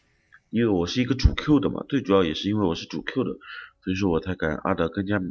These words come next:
呃，这么明目张胆。呃，因为主 Q 的话，这个，这个沉默时间会更加长一些。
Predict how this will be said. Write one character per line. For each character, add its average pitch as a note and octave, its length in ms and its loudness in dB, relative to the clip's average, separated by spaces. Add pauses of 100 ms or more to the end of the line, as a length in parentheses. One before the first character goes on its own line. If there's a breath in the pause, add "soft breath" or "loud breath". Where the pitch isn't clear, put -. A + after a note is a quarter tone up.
(340)
呃， E2+ 140 2
这 G2+ 120 -4
么 F#2+ 100 0
明 E2+ 160 0
目 G2+ 120 -2
张 A2 180 -2
胆。 - 80 -4 (560 loud breath)
呃， D#2+ 160 0
因 F#2+ 160 0
为 G#2+ 140 2
主 E2+ 180 -4
Q C3+ 180 0
的 B2+ 140 0
话， F#2+ 220 2
这 G2+ 120 -4
个， F2+ 440 2 (3250 loud breath)
这 A#2+ 140 0
个 F2+ 180 2
沉 F#2 220 -4
默 A#2 120 4
时 F#2+ 160 0
间 A2 260 2
会 G#2 220 4
更 G#2+ 160 -2
加 A2 120 0
长 F2+ 280 0
一 G#2+ 40 2
些。 G#2 260 -2